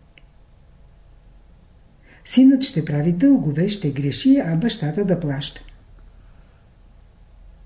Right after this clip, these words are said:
Ако бащата не иска да плаща дълговете на сина си, последният казва:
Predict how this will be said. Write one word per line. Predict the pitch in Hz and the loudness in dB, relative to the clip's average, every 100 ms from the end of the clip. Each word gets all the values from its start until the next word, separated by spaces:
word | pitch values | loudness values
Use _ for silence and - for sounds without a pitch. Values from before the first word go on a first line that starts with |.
| - - | -16 -12
Ако | 156 135 | -8 -8
бащата | 135 - 143 208 | -8 -8 -8 -4
не | 185 | -2
иска | 156 - 214 | -2 -4 -6
да | 226 - | -6 -4
плаща | 151 143 - 143 | -4 -4 -4 -2
дълговете | 151 147 185 196 214 247 | -2 -2 -2 0 2 4
на | 220 | 2
сина | - 180 165 165 | 0 0 0 -2
си, | - 262 262 - - | -2 -2 -4 -12 -8
последният | 170 - 160 143 156 160 156 | -8 -4 -2 0 2 0 0
казва: | 147 143 139 135 | -4 -4 -4 -8